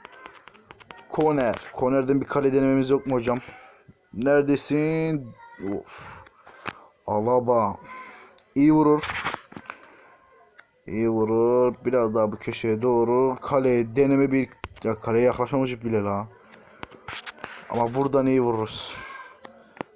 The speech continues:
Ramos buradan atsın. Ben bu videoyu komple iptal edeyim. Atamaz. Ramos'un şut çekme özelliği pek fazla değil bu arada.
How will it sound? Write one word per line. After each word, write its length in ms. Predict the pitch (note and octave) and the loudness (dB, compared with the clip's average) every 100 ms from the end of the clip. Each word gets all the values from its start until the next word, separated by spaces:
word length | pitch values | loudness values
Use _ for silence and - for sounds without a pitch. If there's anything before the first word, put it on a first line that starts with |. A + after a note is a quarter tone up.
| _ - - - - | _ -16 -16 -10 -4
Ramos 280 | A#2 A#2+ | -2 -2
buradan 180 | B2 A#2+ | -2 -2
atsın. 300 | A#2+ - A#2+ | -2 -4 -4
Ben 140 | A#2 G#2 | -4 -4
bu 220 | A#2+ A#2 | -6 -6
videoyu 280 | A#2 A#2 A#2 | 0 2 2
komple 300 | A#2 G#2+ A2 | 0 -2 -6
iptal 300 | G#2+ G#2+ F#2+ | -2 -4 -4
edeyim. 160 | F#2+ F#2 _ _ _ - - - - - - - | -10 -14 _ _ _ -20 -20 -20 -20 -20 -16 -12
Atamaz. 600 | A#2 G#2 G#2 - - - - - - - - A3 A3 - - - - - - - - | -6 -4 -4 -8 -16 -18 -18 -20 -20 -20 -20 -20 -20 -20 -20 -20 -20 -20 -20 -20 -6
Ramos'un 280 | B2+ C#3 D3 | -2 0 0
şut 180 | - - | -2 -4
çekme 220 | C3 C#3 | -2 2
özelliği 400 | C3 C3 B2 C3 | 4 4 4 4
pek 200 | C#3 - | 0 0
fazla 260 | B2 A#2 A#2+ | -2 2 2
değil 140 | A#2 | 4
bu 140 | G#2+ | 4
arada. 280 | G#2+ G#2+ C3 | 2 0 -2